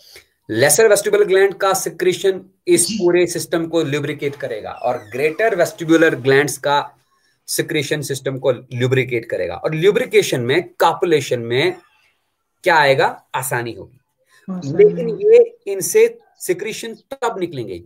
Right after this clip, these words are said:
Speaker 1: जब female अच्छे से स्टिमुलेट हो जाएगी।
Speaker 2: जी।
Speaker 1: But if the female is not stimulated,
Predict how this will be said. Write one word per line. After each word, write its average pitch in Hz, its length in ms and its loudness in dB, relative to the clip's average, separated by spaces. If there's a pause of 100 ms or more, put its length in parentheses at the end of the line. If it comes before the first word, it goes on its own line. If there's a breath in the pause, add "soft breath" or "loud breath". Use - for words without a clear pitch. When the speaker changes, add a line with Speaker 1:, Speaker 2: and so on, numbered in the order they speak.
Speaker 1:
जब 156 280 0
female 139 600 -8
अच्छे - 360 -10
से 135 340 -6
स्टिमुलेट 113 460 -8
हो 92 120 -10
जाएगी। - 380 -14 (720)
Speaker 2:
जी। 175 340 -20
Speaker 1:
But - 400 2
if 156 120 -2
the 170 120 0
female 170 320 6
is 139 100 -2
not 151 120 2
stimulated, 101 540 -6